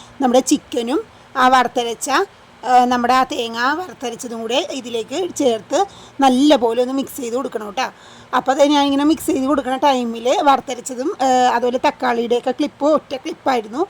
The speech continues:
പക്ഷെ അതെൻ്റെ കയ്യിൽ നിന്ന് മിസ്സായി പോയതുകൊണ്ടാണ് അതൊന്നും ഇതിൽ ഉൾപ്പെടുത്താൻ പറ്റാതിരുന്നത്. തേങ്ങ വറുത്തരച്ചപ്പോൾ തീരെ വെള്ളം ചേർക്കാതെയാണ് അരച്ചെടുത്തത്. കാരണം നല്ലപോലെ വറന്ന്, വറന്ന് വന്നിട്ടുണ്ടായിരുന്നു തേങ്ങ.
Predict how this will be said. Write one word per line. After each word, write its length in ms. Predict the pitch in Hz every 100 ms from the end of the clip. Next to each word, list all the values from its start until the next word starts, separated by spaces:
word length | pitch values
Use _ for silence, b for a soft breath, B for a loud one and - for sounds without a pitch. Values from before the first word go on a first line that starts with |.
| B B B
പക്ഷെ 180 | 277 -
അതെൻ്റെ 240 | 262 254 247
കയ്യിൽ 120 | 240
നിന്ന് 120 | 285
മിസ്സായി 300 | 277 311 226
പോയതുകൊണ്ടാണ് 600 | 220 262 254 233 240 240
അതൊന്നും 320 | 269 240 233
ഇതിൽ 320 | 262 240 285 320 B B 294
ഉൾപ്പെടുത്താൻ 480 | - 262 - 254
പറ്റാതിരുന്നത്. 720 | 269 262 247 220 240 220 247 370 B B -
തേങ്ങ 360 | 269 254 254 269
വറുത്തരച്ചപ്പോൾ 680 | 302 254 254 233 254 - 254
തീരെ 400 | 320 262 240 269
വെള്ളം 300 | 349 262 240
ചേർക്കാതെയാണ് 500 | 254 226 247 233 240
അരച്ചെടുത്തത്. 680 | 311 294 - 220 233 220 359 B B -
കാരണം 280 | 285 247 285
നല്ലപോലെ 600 | 302 254 277 320 277 262
വറന്ന്, 280 | 285 254 240 233
വറന്ന് 400 | 262 240 240 277
വന്നിട്ടുണ്ടായിരുന്നു 640 | 285 220 233 233 220 226
തേങ്ങ. 260 | 247 220